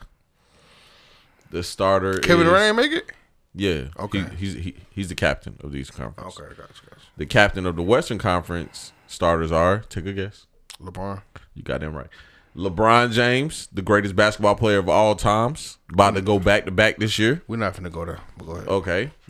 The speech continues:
Speaker 1: Greatest basketball player of all times, averaging twenty-five point six points, eight assists, eight point one rebounds. LeBron fucking James, about to go back-to-back this year. Steph Curry,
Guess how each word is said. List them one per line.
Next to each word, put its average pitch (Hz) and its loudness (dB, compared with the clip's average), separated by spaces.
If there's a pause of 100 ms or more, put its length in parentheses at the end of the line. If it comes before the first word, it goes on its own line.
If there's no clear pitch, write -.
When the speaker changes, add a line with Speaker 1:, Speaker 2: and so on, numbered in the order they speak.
Speaker 1:
Greatest 98 2
basketball 107 4
player 110 2
of 98 -2
all 107 4
times, 110 -2
averaging 95 0
twenty-five 113 0
point 82 -8
six - -6
points, - -2 (500)
eight 151 6
assists, 202 0 (320)
eight 165 4
point 185 2
one 185 0
rebounds. 208 2 (180)
LeBron 139 2
fucking 185 0
James, 123 0 (320)
about 117 6
to 107 -4
go 110 4
back-to-back 147 4
this 95 -6
year. 104 -4 (720)
Steph 107 -4
Curry, 87 -2